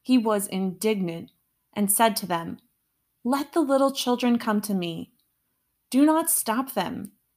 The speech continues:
for it is to such as these that the kingdom of God belongs. Truly, I tell you, whoever does not receive the kingdom of God as a little child will never enter it."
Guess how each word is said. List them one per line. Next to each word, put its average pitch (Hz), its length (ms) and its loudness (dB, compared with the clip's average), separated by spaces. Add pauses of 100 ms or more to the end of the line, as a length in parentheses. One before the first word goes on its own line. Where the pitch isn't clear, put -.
(420)
for 254 280 2
it 269 260 -2
is 294 200 0
to 233 100 -2
such 262 420 -2
as 226 200 -2
these 233 440 2
that 185 160 -4
the 185 60 -6
kingdom 185 440 -6
of 170 140 -8
God 175 380 0
belongs. 165 920 -8 (920)
Truly, 294 500 0
I 226 180 4
tell 254 300 0
you, - 360 -6 (380)
whoever 339 340 2
does 294 220 -2
not 233 360 0
receive 185 420 -6
the 170 60 -12
kingdom 170 400 -8
of 160 160 -10
God 165 560 -4
as 180 120 -8
a 180 60 -4
little 180 280 -2
child 160 500 -6
will 185 80 -8
never 202 680 0
enter 170 360 -10
it." 87 220 -10